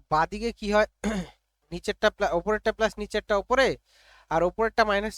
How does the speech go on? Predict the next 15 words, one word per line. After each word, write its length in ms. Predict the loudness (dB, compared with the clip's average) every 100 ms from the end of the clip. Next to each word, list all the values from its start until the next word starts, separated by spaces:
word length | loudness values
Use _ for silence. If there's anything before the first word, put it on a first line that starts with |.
| -14
নিচেরটা 340 | -10 -4 -2 -4
নিচে। 160 | -6 -12
তাহলে 160 | -2 0 0
আমি 80 | 2
ডাইরেক্ট 340 | 4 4 2 -4
করছি, 200 | -12 -12 -10
ঠিক 100 | -6 -6
আছে? 120 | -6 -14 -8
টু 100 | -4 -2
রুট 240 | -2 -4 -6 _ _ _ _ _ _ _ _ _
ফাইভ 220 | 0 0 0 0
প্লাস 220 | 2 2 0
এক্স 120 | -4 -6
রুটের 240 | -8 -6 -4
মধ্যে, 240 | -8 -8